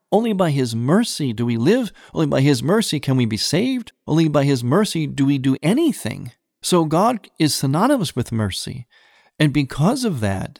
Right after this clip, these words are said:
the only honest response has to be our deepest and ever-present sense of gratitude, which comes to its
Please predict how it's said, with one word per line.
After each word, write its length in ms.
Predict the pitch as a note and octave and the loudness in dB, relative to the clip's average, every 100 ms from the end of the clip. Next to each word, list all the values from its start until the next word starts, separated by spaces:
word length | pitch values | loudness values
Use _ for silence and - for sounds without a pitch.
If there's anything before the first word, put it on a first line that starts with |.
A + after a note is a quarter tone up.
| _ | _
the 160 | B2+ C3 - | -4 -4 0
only 460 | D#3+ G3+ G#3 G3 - - | 2 4 2 0 -2 -4
honest 500 | C#3+ D3 D3 C3+ - | 0 0 0 -2 -6
response 1040 | A#2 A2 - - - D#3+ F3+ C3 G#2+ - - | -6 -4 -8 -8 -2 0 2 0 -2 -8 -10
has 440 | - G#3 C4 - | -6 0 0 -2
to 160 | - B2 | -2 -2
be 340 | A2+ G#2+ G2 _ _ _ _ _ _ _ _ _ _ - | -2 -2 -6 _ _ _ _ _ _ _ _ _ _ -6
our 200 | D3 D3 | -2 0
deepest 1040 | C#3 - A2+ A2+ F#3 C#4 - A#3 A3 - - _ _ _ _ _ - | -2 -10 -8 -2 0 0 -2 -2 -2 -4 -12 _ _ _ _ _ -2
and 300 | C#3 B2 - _ _ _ _ _ _ _ _ _ _ | 0 0 -4 _ _ _ _ _ _ _ _ _ _
ever-present 600 | F3+ A#3+ G3+ C#3+ A#2 G#2 - _ _ _ _ _ _ _ - - E3 A#3+ D3+ A2+ G2+ - _ _ _ _ _ _ _ | 2 2 0 -2 0 -2 -8 _ _ _ _ _ _ _ -20 -6 0 0 0 -6 -10 -16 _ _ _ _ _ _ _
sense 720 | - - - F3+ D3+ A#2 - - - | -8 -6 0 0 0 -2 -6 -10 -8
of 140 | G2+ _ | -8 _
gratitude, 680 | - B2 G2+ - - B2+ - _ _ _ _ _ _ _ _ | -6 -4 -4 -8 -12 -16 -20 _ _ _ _ _ _ _ _
which 240 | C#3+ C#3 - | 0 0 0
comes 320 | D#3+ G3 - | 0 0 0
to 140 | C#3 | 0
its 160 | B2 | 0